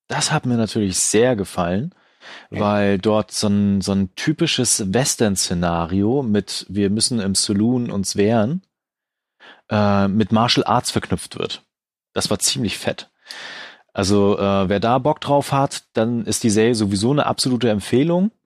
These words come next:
Speaker 1: Was mir nicht gefallen hat, ähm, was mir erst gefallen hat, aber dann nicht gefallen hat,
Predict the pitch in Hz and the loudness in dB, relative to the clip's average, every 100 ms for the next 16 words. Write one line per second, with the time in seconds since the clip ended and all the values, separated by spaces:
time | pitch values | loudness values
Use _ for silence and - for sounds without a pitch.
0 | - - - 123 127 160 185 - 196 - | -20 -20 -6 -2 0 2 2 0 -4 0
1 | 185 185 180 175 180 - - - - - | 2 4 2 2 0 -4 -8 -10 -12 -2
2 | 139 135 139 135 135 - _ _ - 123 | 0 0 -2 -4 -8 -14 _ _ -4 0
3 | 127 160 170 131 117 110 104 92 104 143 | 2 2 0 0 2 2 2 2 0 0
4 | - - 87 87 131 | -6 -4 -4 -2 -4